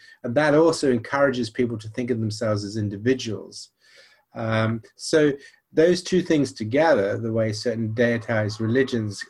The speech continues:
encourage us to think as, of us, as ourselves as individuals or individual souls, um, is one thing, but also the, the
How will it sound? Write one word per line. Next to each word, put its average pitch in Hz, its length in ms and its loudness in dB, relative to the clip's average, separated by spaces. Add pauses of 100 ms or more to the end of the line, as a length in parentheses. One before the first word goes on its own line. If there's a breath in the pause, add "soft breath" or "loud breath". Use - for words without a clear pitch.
(120)
encourage 113 440 0
us 110 180 -8
to 113 80 -14
think 113 200 -6
as, 107 160 -8 (340)
of 113 140 -6
us, 107 380 -6 (360)
as 113 220 -2
ourselves 107 480 0
as 107 80 -4
individuals 113 540 -2
or 110 100 0
individual 110 440 -2
souls, 120 640 0 (480 soft breath)
um, 104 360 -6 (240)
is 113 140 -10
one 123 140 -2
thing, 117 220 -2
but 123 160 0
also 131 500 0
the, 107 520 -2
the 107 440 -4